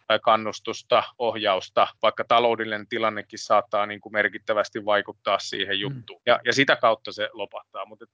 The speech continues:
Speaker 1: ennen kaikkea tohon mä ajattelen se, että pienempien lasten, niinku tässä urheilussa tai liikunnassa harrastamisessa, niin,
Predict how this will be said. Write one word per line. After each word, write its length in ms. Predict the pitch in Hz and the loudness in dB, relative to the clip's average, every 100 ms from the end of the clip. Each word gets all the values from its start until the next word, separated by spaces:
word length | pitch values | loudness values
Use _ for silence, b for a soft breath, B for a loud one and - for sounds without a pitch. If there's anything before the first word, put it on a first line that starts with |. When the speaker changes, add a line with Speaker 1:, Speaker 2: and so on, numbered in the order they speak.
| - | -10
Speaker 1:
ennen 160 | 131 135 | -6 -2
kaikkea 360 | 127 123 123 113 | -2 -2 -4 -2
tohon 220 | 120 123 | -2 -2
mä 80 | 120 | -2
ajattelen 400 | 113 - - 110 | -2 -4 -6 0
se, 200 | 120 113 | 6 6
että 280 | 101 - 104 _ _ | 4 0 -2 _ _
pienempien 560 | 131 127 120 113 113 104 _ | -2 0 0 -2 -2 -2 _
lasten, 500 | 120 117 113 - 107 - | 2 4 4 0 -2 -4
niinku 200 | 101 101 | -14 -6
tässä 280 | 90 - 110 | -4 2 4
urheilussa 600 | 110 107 104 107 - 107 | 4 2 0 0 -4 0
tai 200 | 107 101 | 2 2
liikunnassa 520 | 104 98 104 107 - | 0 -4 -4 -2 2
harrastamisessa, 840 | 104 101 101 - 101 98 104 117 | 4 2 0 -4 -6 -6 -6 -4
niin, 140 | 107 | -4